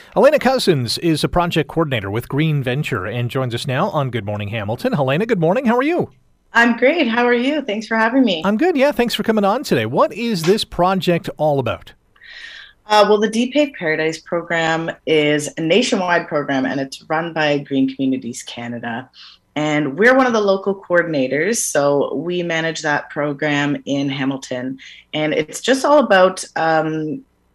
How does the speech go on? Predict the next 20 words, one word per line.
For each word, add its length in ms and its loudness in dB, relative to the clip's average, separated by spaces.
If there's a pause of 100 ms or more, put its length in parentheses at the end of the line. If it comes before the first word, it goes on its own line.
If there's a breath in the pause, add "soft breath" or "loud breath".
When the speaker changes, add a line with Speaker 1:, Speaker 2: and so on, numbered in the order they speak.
(120)
Speaker 2:
basically, 540 4
it 300 2
encapsulates 920 -2
stormwater 640 0
management 720 -2 (240 loud breath)
and 300 0
commuting-, 580 0 (180)
communicating 720 0
the 100 -2
importance 540 -6
of 120 -8
that, 320 -4 (400 loud breath)
um, 280 4
especially 460 -2
in 160 -2
urban 300 -2
areas. 720 -2
And 120 -4
then, 400 0 (540 loud breath)
um, 640 2